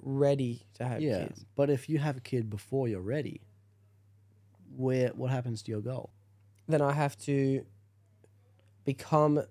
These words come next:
Speaker 1: the person who's ready to have kids while he has 'em. Like, I have to con-, I have to continually be ready to have ki-, like, you know what I mean? Even though I have a kid,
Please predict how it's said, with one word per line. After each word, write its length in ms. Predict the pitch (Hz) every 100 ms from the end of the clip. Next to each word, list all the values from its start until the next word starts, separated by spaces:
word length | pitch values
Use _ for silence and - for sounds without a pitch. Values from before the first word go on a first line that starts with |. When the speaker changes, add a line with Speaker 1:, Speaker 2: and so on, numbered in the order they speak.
| -
Speaker 1:
the 100 | 139
person 560 | - 143 143 135 139 139
who's 280 | 143 127
ready 300 | 127 131 135
to 100 | 127
have 200 | 131 117 120
kids 420 | - 110 123 - _ _ _ _ _ _ _ _ _ _ _ _ _ _ _
while 380 | - 139 135 135
he 200 | 131 131
has 260 | 127 123 113
'em. 240 | - 127 - -
Like, 180 | 127
I 40 | 131
have 220 | 143 135
to 100 | 147
con-, 280 | 135 131 123
I 120 | 143 147
have 100 | 139
to 80 | 139
continually 800 | 143 131 147 143 143 139 135
be 280 | 131 127 123 - - _ _ -
ready 240 | 139 131
to 100 | 120
have 180 | 127 113
ki-, 140 | - -
like, 140 | 127 127
you 60 |
know 60 | 139
what 60 |
I 20 | 131
mean? 140 | 135
Even 140 | 156
though 100 | 170
I 40 | 151
have 180 | 151 143
a 40 |
kid, 400 | 131 143 165